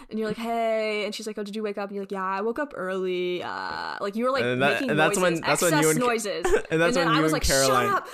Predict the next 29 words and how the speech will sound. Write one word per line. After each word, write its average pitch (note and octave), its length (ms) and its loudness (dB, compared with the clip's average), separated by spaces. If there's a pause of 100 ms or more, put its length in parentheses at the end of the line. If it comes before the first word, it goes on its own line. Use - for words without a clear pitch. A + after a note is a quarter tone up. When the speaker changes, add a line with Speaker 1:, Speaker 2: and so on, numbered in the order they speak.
(160)
Speaker 1:
<laughs> A4 120 6
shut G#4 260 2
up, - 140 0
stop - 420 -2
talking." F4 520 0
<laughs> A#4 40 2 (1400)
Speaker 2:
<laughs> C#4 500 -4 (640)
It's A3+ 100 -2
Speaker 1:
Oh, A4+ 60 4
that A#4 260 0
was G4 100 0
so - 80 0
Speaker 2:
okay. - 100 -8
Speaker 1:
funny. A#3 240 -16 (440)
Yeah, A3+ 80 -12
it's E4+ 500 -18
Speaker 2:
What - 40 -20
Speaker 1:
fine. C#3+ 100 0
Speaker 2:
do G#3+ 40 2
you A#3+ 60 -2
think F4 100 -2
your F3 100 0
highlight G#2 360 0
of F2+ 100 -2
twenty F#2+ 240 -6
twenty F2 240 -8
is? D#2+ 160 -8
Like, F#2+ 160 -6
the F#2 180 -4